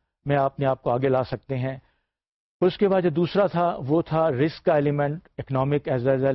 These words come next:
پولیٹیکل، اور mid two thousand seven کرائسس کے بعد سے لے کر اب تک اور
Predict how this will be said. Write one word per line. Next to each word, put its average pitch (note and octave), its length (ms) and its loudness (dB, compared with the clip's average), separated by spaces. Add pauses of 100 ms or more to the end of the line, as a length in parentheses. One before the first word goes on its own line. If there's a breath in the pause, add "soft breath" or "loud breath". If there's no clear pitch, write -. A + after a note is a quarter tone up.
پولیٹیکل، B2+ 540 -2 (920)
اور D#3 280 2 (680)
mid C#3+ 300 0 (160)
two F3 160 0
thousand D#3+ 280 2 (120)
seven D3 320 -2
کرائسس C#3 420 -4
کے D3+ 140 0
بعد C3 280 0 (380)
سے D3 100 0
لے C3 200 2
کر C3+ 180 -2 (100)
اب D3 100 -2 (120)
تک - 300 -4
اور C3+ 140 0